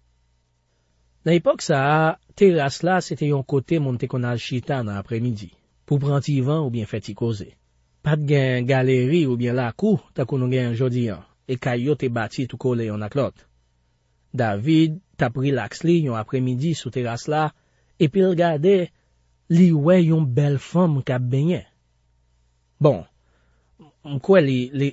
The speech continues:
li klè se David ki te peche, e Bondye te mete tò a sou li. Men, nou pa konplètman blanchi Batsheba, non, paske an fèt, li te yon faktè ki te kontribye nan peche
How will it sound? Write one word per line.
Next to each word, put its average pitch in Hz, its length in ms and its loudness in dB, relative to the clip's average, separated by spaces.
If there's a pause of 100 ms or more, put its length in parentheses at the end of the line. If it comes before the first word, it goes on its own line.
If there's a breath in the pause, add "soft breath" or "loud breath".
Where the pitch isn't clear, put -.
li 147 240 2
klè 165 340 4
se 139 160 -4
David 127 400 0
ki 110 80 -8
te 98 160 -6
peche, - 320 -6 (440)
e 123 120 0
Bondye 127 480 -2
te 127 160 -4
mete 120 320 -4
tò 117 240 -2
a 104 80 -8
sou 147 220 -2
li. 143 160 2 (640)
Men, 220 300 2 (680)
nou 180 200 4
pa 175 220 2
konplètman 170 560 0
blanchi 143 580 2
Batsheba, 113 560 -4
non, 208 160 -2
paske 156 320 -2
an 156 160 -2
fèt, 226 380 -4 (500)
li 190 240 4
te 185 160 6
yon 170 260 2
faktè - 600 -4
ki 185 140 -10
te 165 120 -2
kontribye 151 640 -2
nan 113 100 -8
peche 123 300 -4